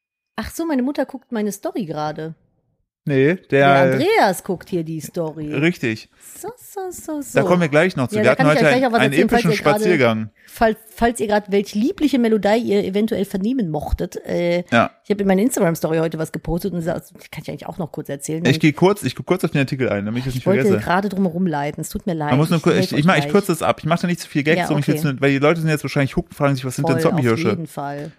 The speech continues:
Speaker 2: Ähm, der Hirsch auf dem Video, das mit der Bodycam eines Polizisten aufgenommen wurde, ist wohl schon von einem tödlichen Virus befallen. Und dann, aber keine Sorge, für Menschen und Haustiere besteht keine Ansteckungsgefahr. Was
Speaker 1: Na
Speaker 2: genau hinter dem
Speaker 1: toll.
Speaker 2: Virus steckt,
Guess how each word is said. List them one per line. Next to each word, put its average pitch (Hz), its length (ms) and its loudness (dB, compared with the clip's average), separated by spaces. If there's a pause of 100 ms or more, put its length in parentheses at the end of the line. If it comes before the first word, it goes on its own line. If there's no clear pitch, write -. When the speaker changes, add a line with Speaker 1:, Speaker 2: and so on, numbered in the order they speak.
(320)
Speaker 2:
Ähm, 127 280 2 (120)
der 135 100 4
Hirsch 202 200 4
auf 175 100 0
dem 147 140 2
Video, 160 300 4
das 139 240 2
mit 139 100 0
der 131 80 4
Bodycam 151 400 2
eines 127 180 0
Polizisten 127 720 -4
aufgenommen 120 380 0
wurde, 127 200 2
ist - 280 -6 (140)
wohl 135 260 0
schon 156 180 0
von 139 140 0
einem 120 120 0
tödlichen 143 460 0
Virus 160 300 0
befallen. 117 520 0 (540)
Und 123 100 -2
dann, 151 260 2
aber 123 200 2
keine 143 280 2
Sorge, 170 460 2
für 147 120 -2
Menschen 143 300 0
und 139 40 0
Haustiere 156 400 -2
besteht 139 280 -6
keine 139 180 0
Ansteckungsgefahr. 113 840 -2
Was 127 120 2
Speaker 1:
Na 160 40 -6
Speaker 2:
genau 143 140 4
hinter 170 140 0
dem 143 100 2
Speaker 1:
toll. 143 60 0
Speaker 2:
Virus 156 200 2
steckt, - 360 -2